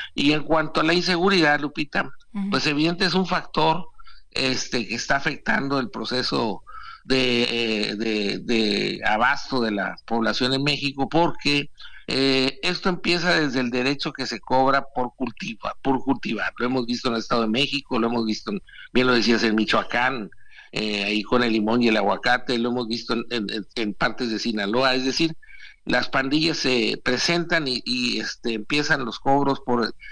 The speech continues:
Speaker 1: te cobran por darte derecho a cultivar y no molestarte en el cultivo de la siembra y la cosecha de tu, de tu producción. Los pequeños jornaleros se ven muy afectados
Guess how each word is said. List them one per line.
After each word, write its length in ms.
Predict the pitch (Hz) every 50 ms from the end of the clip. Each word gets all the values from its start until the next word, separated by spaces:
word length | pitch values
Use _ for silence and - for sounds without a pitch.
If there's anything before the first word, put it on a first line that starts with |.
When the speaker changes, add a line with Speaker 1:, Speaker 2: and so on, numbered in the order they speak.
| - - - - - - -
Speaker 1:
te 140 | - 127 -
cobran 420 | - 165 180 180 185 180 170 -
por 360 | - 147 139 135 117 - - - -
darte 560 | - - - 143 139 143 147 - - 151 143
derecho 380 | 135 127 127 135 127 - 143
a 60 | 123 -
cultivar 420 | - 131 - - 127 135 147 151
y 80 | 151 139
no 120 | 139 143
molestarte 540 | 151 151 139 127 - - 131 135 - - 147
en 60 | 135
el 140 | 135 131 117
cultivo 520 | - 127 113 - 208 - 175 151 160 156
de 120 | 135 131 120
la 140 | 117 113
siembra 480 | - - 120 135 135 139 139 147 147 139
y 40 | 123
la 120 | 110 107
cosecha 460 | - - 110 - - 123 113 - -
de 60 | 110 -
tu, 180 | - - 107 -
de 120 | - 113 104
tu 320 | - 113 107 107 98 - - - -
producción. 400 | 110 98 95 - - 104 101 101
Los 200 | 104 - - - - - - - -
pequeños 360 | - 120 110 131 147 151 143
jornaleros 640 | - 139 131 120 120 117 113 117 120 131 131 135 120
se 80 | 127 117
ven 160 | 113 123 120
muy 160 | 120 127 139
afectados 720 | 143 127 131 104 - - 110 113 113 113 117 - - -